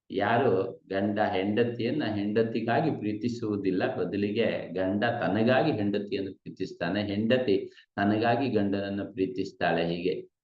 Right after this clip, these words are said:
ಹೇಳ್ತಾರಂತೆ ಉಪನಿಷತ್ತಿನಲ್ಲಿ ಅಂತ ಕೇಳಿದ್ದೇನೆ.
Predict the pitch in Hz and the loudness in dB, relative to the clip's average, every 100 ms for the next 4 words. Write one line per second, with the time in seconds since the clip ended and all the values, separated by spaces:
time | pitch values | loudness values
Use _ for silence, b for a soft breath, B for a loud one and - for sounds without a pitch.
0 | _ 95 92 90 87 73 - - - - | _ 2 2 2 0 0 -2 -6 -8 -4
1 | 95 95 - - - 82 76 71 71 76 | 0 2 0 -4 -4 -4 -2 -4 -4 -4
2 | - 92 90 143 - - | -2 2 2 2 0 -6